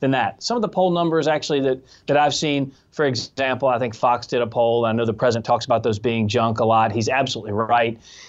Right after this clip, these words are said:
Uh, it was ten, uh, ten percent more Democrats than, uh, than, than Republicans, uh, surveyed in the poll.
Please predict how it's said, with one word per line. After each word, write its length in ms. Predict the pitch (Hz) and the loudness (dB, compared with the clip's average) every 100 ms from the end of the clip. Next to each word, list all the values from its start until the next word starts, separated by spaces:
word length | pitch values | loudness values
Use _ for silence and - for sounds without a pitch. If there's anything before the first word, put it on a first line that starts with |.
| _ - | _ 0
Uh, 160 | 170 131 | 2 2
it 60 | |
was 140 | 143 - | -2 -6
ten, 520 | - 226 247 233 220 214 - | -6 -2 0 2 0 -2 0
uh, 260 | 170 147 139 | 2 2 2
ten 220 | - 240 | 0 2
percent 540 | 220 185 - 202 196 156 | 2 0 0 0 0 0
more 200 | 156 165 | 2 2
Democrats 680 | 131 160 147 135 117 113 - | 2 2 2 2 2 0 -2
than, 200 | 147 127 | -2 0
uh, 420 | 120 131 127 127 | 0 0 0 0
than, 340 | 131 143 131 127 | 0 2 0 0
than 200 | 139 127 | 0 2
Republicans, 680 | 117 139 147 123 107 107 - - | 2 2 0 0 -2 -4 -8 -4
uh, 240 | 123 117 - 123 107 | -2 -2 -4 -14 -4
surveyed 340 | - 151 139 | 0 2 2
in 60 | 123 | 2
the 60 | |
poll. 300 | 240 139 - | 2 2 0